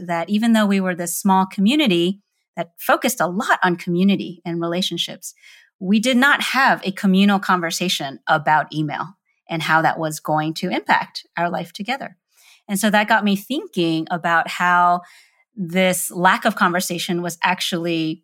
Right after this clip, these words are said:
quite common in American society, and how it struck me as just being somewhat odd, um, that we would, uh, be bringing in new technologies into our lives in such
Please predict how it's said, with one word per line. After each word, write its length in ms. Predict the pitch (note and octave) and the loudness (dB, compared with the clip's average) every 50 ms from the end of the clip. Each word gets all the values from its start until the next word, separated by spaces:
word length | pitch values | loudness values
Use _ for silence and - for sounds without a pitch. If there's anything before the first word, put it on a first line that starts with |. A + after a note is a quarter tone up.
| _ _ - | _ _ -10
quite 200 | - D#3+ - - | -6 -6 -6 -4
common 380 | - - D4 F#4 E4+ - - - _ _ _ _ _ - | -2 -2 -2 -2 -4 -8 -14 -16 _ _ _ _ _ -4
in 160 | F3+ F3 E3+ | -2 0 0
American 420 | D#3+ D#3+ D#3 D3+ D#3+ - F#3 E3 | 0 0 0 0 -2 -4 -6 -10
society, 640 | E3+ - E3+ - - A3 A3+ F3+ - - F3+ F#3 _ _ _ _ _ _ - | -8 -8 -6 -2 -2 0 0 -2 -4 -6 -10 -14 _ _ _ _ _ _ -4
and 200 | F3+ F3 E3+ E3+ | -2 0 0 -2
how 800 | F3 - - F3 E3+ E3+ E3+ E3 E3 E3 E3 E3 E3 E3 E3 - _ | -2 -4 -2 0 2 4 4 4 4 4 4 2 0 -2 -4 -8 _
it 160 | - E3 F#3 - | -16 -10 -6 -6
struck 260 | - - G3 F#3+ - | -2 0 0 0 2
me 140 | G#3+ F3+ F3+ | 2 0 0
as 80 | F3+ | 0
just 240 | - F3+ E3+ - - | -2 -6 -8 -8 -8
being 220 | D#3+ C#3+ D#3 D#3 - _ - | -10 -10 -10 -12 -16 _ -16
somewhat 300 | - - F#3+ - F#3 - _ - | -16 -12 -10 -10 -12 -6 _ 4
odd, 300 | G#3 G#3 E3 B2+ A3 G#3+ - _ - - - - - - - | 4 6 6 4 2 -2 -8 _ -20 -20 -20 -20 -20 -8 -2
um, 260 | - F3 E3 E3 E3 | 2 2 2 2 2
that 160 | E3 D#3 D#3+ | 2 0 0
we 140 | E3+ E3 E3 | 0 -2 -2
would, 420 | D#3+ D#3+ E3 D#3+ D#3 D#3 E3+ G3 - - | -2 -2 -2 -2 -4 -4 -6 -8 -8 -4
uh, 240 | F3+ F3 E3 E3 E3 | -2 -2 -2 -2 -2
be 680 | E3 E3 E3 D#3+ E3 D#3 D#3 D3+ D3+ D3+ D3+ E3+ F3 _ _ _ _ | -4 -2 -2 -2 0 0 -2 -2 -4 -4 -6 -6 -8 _ _ _ _
bringing 400 | - F#3 F#3 F#3+ G3 F#3+ F#3+ F#3 | 0 2 2 4 4 4 2 2
in 360 | - F#3 F3+ F3+ F3+ F3 F3 | 2 2 2 4 4 4 4
new 140 | E3+ F3 F3+ | 2 2 0
technologies 720 | F3+ - F#3 F3 G3 F3 E3+ F3+ F#3+ F#3+ F3 F#3 F3 E3+ F3 | 0 -2 -2 -2 0 2 2 2 2 2 0 -2 -2 -2 -2
into 240 | D#3+ F3 - - | -4 -4 -2 -2
our 100 | D#3 D#3+ | -2 0
lives 540 | D#3+ D#3+ E3+ F3+ F3+ E3+ E3 E3 F3 - - - _ _ _ _ _ - | 0 0 0 0 0 0 -2 -4 -6 -10 -12 -14 _ _ _ _ _ -14
in 80 | F3 D#3+ | -12 -10
such 560 | - - - F3 E3 - - - - - | -4 0 0 0 0 0 -2 -6 -6 -6